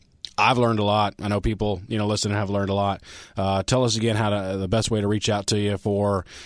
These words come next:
you know, whether we need, uh, a new policy insurance, auto, home, life insurance, or we got existing. We wa-,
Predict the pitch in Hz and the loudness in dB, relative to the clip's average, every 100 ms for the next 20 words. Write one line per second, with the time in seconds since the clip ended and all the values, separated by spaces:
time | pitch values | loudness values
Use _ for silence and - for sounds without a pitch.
0 | - 101 95 104 107 101 101 101 101 92 | -8 -4 -2 0 0 0 0 0 -2 -4
1 | - 98 90 87 95 101 131 - 131 123 | -6 -4 -4 -4 -2 2 2 2 0 2
2 | 123 - 123 123 113 123 120 117 - 113 | 0 0 0 0 0 0 0 0 -2 0
3 | 113 110 113 113 107 107 113 117 107 117 | 2 2 2 0 0 0 0 0 0 0
4 | 110 110 101 92 92 90 107 101 92 113 | 0 0 -2 -2 -2 0 -2 -2 -2 -2
5 | 113 117 107 101 98 | -2 -2 -2 -2 -2